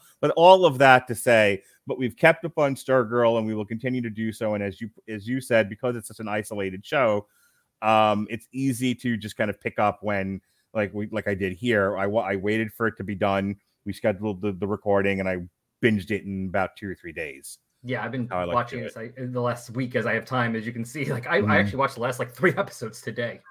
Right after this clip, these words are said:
Speaker 1: <laughs> Like, let's see, it's almost nine o'clock. Come on, be
Speaker 2: I was off
Speaker 1: ready.
Speaker 2: to-, I was off today, so I'm like, "Great, I go, I can watch." Oh, no, I have to go to, go to the post office.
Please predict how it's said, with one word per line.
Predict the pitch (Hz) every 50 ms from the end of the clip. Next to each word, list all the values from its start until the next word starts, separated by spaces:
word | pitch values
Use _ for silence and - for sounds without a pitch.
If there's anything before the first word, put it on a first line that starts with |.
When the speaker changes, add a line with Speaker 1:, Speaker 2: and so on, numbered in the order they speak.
| - - -
Speaker 1:
<laughs> | 233 - - - -
Like, | - 202 - - - - - - - - -
let's | 185 -
see, | 180
it's | 156 - - - -
almost | 269 294 311 320 -
nine | - 277 311 339
o'clock. | - - 233 262 285 285 269 -
Come | - 220 240
on, | 247 254 262 262 262 254 254 262 240 202 190 175
be | 175 214
Speaker 2:
I | 262 269
was | - 262 254
off | 247 240 240
Speaker 1:
ready. | 226 214 180 160
Speaker 2:
to-, | - - - _ - - 220
I | 214 208
was | 226 214 208
off | 233 247 240
today, | - 190 143 135 135
so | - 156
I'm | 147
like, | 151 151
"Great, | 180 214 202 -
I | 208 120
go, | 123 170
I | 156 123
can | - - 101 - 117 107
watch." | 120 143 151 151 - -
Oh, | - 262 233 214 202 202 -
no, | 226 226 - - - -
I | -
have | 185 185
to | -
go | 131 156 147
to, | 123 - 135
go | 123 - - 143
to | 127
the | 123 123
post | - - - 156 147 - -
office. | 147 139 123 - 151 131 - -